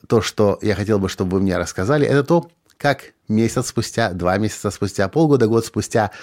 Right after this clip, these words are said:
после просмотра этого фильма изменится ваше отношение к тому, чем вы себя окружаете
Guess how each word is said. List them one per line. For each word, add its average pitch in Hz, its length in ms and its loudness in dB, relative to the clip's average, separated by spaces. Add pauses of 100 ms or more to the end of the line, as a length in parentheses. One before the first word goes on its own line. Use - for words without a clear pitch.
(380)
после 131 300 2
просмотра 107 440 2
этого 85 240 0
фильма 123 460 2 (400)
изменится 127 600 2
ваше 107 240 0
отношение 98 580 -2
к - 140 -18
тому, 104 420 0 (320)
чем 123 320 0
вы 131 80 0
себя 101 200 0
окружаете 92 600 -2